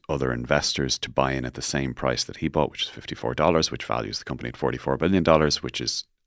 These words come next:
absolutely, according to Musk himself, is way over, uh, what its, uh, current value is.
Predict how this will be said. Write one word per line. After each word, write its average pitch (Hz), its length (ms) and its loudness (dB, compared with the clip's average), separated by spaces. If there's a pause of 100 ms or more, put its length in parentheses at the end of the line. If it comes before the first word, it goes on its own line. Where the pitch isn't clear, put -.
absolutely, 71 840 0 (640)
according 73 300 4
to - 100 -6
Musk 73 220 0
himself, 71 420 4
is 67 140 -10
way 80 460 4
over, 62 400 0 (120)
uh, 67 120 -4 (100)
what 64 140 4
its, - 280 0 (360)
uh, 71 160 -6
current 67 260 0
value 71 300 4
is. 76 160 4